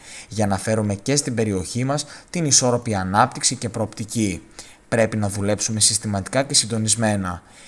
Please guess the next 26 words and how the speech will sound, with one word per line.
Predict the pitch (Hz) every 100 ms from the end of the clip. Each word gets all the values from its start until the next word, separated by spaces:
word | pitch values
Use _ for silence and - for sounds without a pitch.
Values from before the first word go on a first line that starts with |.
| -
Εν | - 101
ο |
τέλος | 92 101 127 147 -
κατέληξε | 92 101 120 127 -
λέγοντας: | 92 110 135 151 160 - - -
«Συνεχίζω | - 151 127 101 - 131 131
με | 113 107
ακλόνητη | 104 104 113 151 120 107
προσήλωση, | - 90 - 117 135 135 160 160 - -
ώστε | 143 151
στις | - 123 -
είκοσι | - 117 -
πέντε | 151 135 117
Ιουνίου | 101 90 101 139 131
η |
Ροδόπη | 107 90 107 117 143
μας | 151 151 - -
να | 113 117
έχει | 135 151
το | 120
ίδιο | 113 131 123
χρώμα | - 101 113 120
με | 120
την | 123 110
υπόλοιπη | - 101 98 104
Ελλάδα». | 95 95 95 90 87